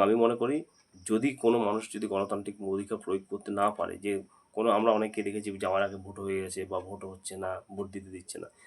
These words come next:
তাহলে সে সাধারণত মানুষ এভাবে ভোট দিতে যাওয়ার কোনো প্রয়োজনই নেই।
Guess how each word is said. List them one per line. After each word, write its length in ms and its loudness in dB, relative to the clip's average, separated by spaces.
তাহলে 220 0
সে 240 2
সাধারণত 300 0
মানুষ 260 2
এভাবে 260 2
ভোট 120 2
দিতে 240 0
যাওয়ার 220 2
কোনো 120 2
প্রয়োজনই 440 2
নেই। 100 -18